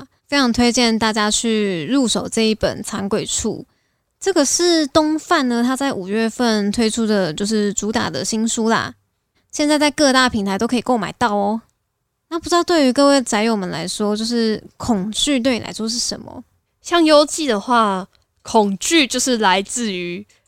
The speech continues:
Speaker 2: 恐惧这个情绪，制造出一个恐惧的环境或是一个元素，就是我真正感到恐惧的一个地方。
Speaker 1: 哦，我懂，因为你就是原本是极力避免，
Speaker 2: 对。
Speaker 1: 所以只要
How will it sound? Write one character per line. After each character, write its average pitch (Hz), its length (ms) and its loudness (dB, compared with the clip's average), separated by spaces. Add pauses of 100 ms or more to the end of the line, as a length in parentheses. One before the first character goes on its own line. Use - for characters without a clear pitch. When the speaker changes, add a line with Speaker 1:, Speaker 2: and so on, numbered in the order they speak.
(140)
Speaker 2:
恐 196 280 0
惧 226 240 0
这 214 100 0
个 196 120 -2
情 160 280 -8
绪， 170 380 -10 (320)
制 392 180 -2
造 320 200 6
出 311 200 0
一 311 80 2
个 254 220 2
恐 190 400 -2
惧 254 500 0
的 175 400 0 (160)
环 208 380 0
境 233 340 2
或 240 160 4
是 233 380 -2
一 202 180 -10
个 196 300 0
元 196 280 -2
素， 254 220 -2
就 233 100 4
是 240 140 0
我 202 140 2
真 254 260 4
正 262 180 4
感 208 140 0
到 220 160 2
恐 196 260 -4
惧 226 220 -4
的 196 100 -2
一 180 60 -4
个 170 160 -6
地 180 240 -8
方。 143 420 -6
Speaker 1:
哦， 269 240 0
我 285 200 6
懂， 269 280 4
因 285 80 2
为 381 140 4
你 320 100 2
就 269 160 4
是 339 160 0
原 262 220 2
本 254 140 -2
是 285 200 -6
极 220 360 -2
力 262 240 0
避 226 360 -4
免， 180 360 -12 (220)
Speaker 2:
对。 220 280 6
Speaker 1:
所 311 100 6
以 339 140 2
只 233 240 -2
要 285 280 4